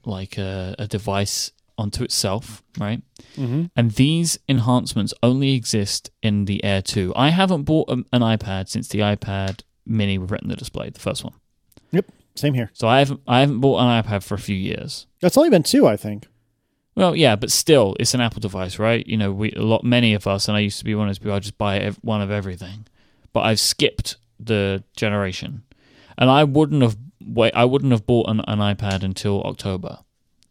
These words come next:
Speaker 1: if, you know, just
Speaker 2: Yep,
Speaker 1: to see what
Speaker 2: yep.
Speaker 1: was going on. But there has been enough changes in the iPad Air two that I felt like I wanted to, to, and I genuinely,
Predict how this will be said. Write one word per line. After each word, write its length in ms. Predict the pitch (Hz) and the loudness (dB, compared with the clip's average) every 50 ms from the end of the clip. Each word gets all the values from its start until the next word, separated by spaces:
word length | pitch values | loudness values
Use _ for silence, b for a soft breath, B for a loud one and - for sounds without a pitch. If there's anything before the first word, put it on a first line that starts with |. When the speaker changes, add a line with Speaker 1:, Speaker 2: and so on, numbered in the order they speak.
| _ _ _ _ _ _ _ _ _ _ _ _ - | _ _ _ _ _ _ _ _ _ _ _ _ -8
Speaker 1:
if, 160 | 107 - - | -8 -8 -4
you 80 | - 117 | -4 -2
know, 140 | 107 92 95 - | -2 -2 -4 -6
just 180 | - - 98 160 | -8 -4 0 2
Speaker 2:
Yep, 80 | 165 | 2
Speaker 1:
to 40 | 156 - | 2 2
see 100 | - 107 | 0 0
what 80 | 101 | 0
Speaker 2:
yep. 120 | 135 139 - | 0 0 0
Speaker 1:
was 20 | |
going 200 | 107 95 98 101 | -2 -6 -6 -6
on. 220 | 98 90 - - - b b b b b b b b b b _ | -6 -6 -8 -10 -12 b b b b b b b b b b _
But 160 | - 127 - | 2 4 6
there 180 | 135 127 117 117 | 6 6 6 6
has 100 | 120 110 | 4 4
been 140 | 117 127 123 | 2 2 2
enough 260 | 123 131 143 160 165 | 2 2 0 0 0
changes 600 | - - 190 185 185 165 156 147 147 139 135 131 - | 0 0 0 0 2 2 2 2 2 2 0 -4 -4
in 260 | - - 123 120 120 | -2 -2 0 0 2
the 120 | 113 117 | 0 0
iPad 360 | 98 107 110 107 - 117 107 | 0 0 0 0 0 0 0
Air 140 | 110 110 107 | 2 0 0
two 480 | - - - 196 165 139 127 123 120 123 | 2 2 4 6 6 4 4 2 -2 -2
that 160 | - - - | -2 0 2
I 180 | 110 113 110 107 | 2 2 2 2
felt 300 | - - 123 113 - - | 2 0 0 0 2 0
like 240 | 110 101 107 - - - | -2 -4 -4 -6 -8 -6
I 140 | 107 104 101 | -4 -4 -4
wanted 360 | 98 104 101 95 92 90 - | -4 -4 -6 -8 -8 -10 -12
to, 260 | - - 98 92 95 | -10 -10 -8 -8 -8
to, 220 | - _ - - - _ - - | -10 _ -12 -12 -12 _ -4 0
and 220 | - 120 127 120 | 2 2 4 6
I 80 | 123 135 | 4 4
genuinely, 800 | 120 - 175 175 170 147 123 113 104 104 101 98 101 107 120 | 6 6 4 4 4 4 4 4 2 2 0 0 0 0 0